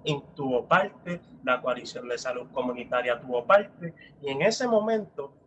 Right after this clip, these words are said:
llegamos a unos acuerdos sobre el despliegue de la pl-, política pública que conllevó lamentablemente tener que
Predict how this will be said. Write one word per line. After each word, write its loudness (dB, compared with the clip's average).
llegamos 2
a 4
unos -4
acuerdos -8
sobre -10
el -10
despliegue -8
de 4
la 0
pl-, -12
política -4
pública -4
que -4
conllevó 0
lamentablemente 0
tener -4
que -8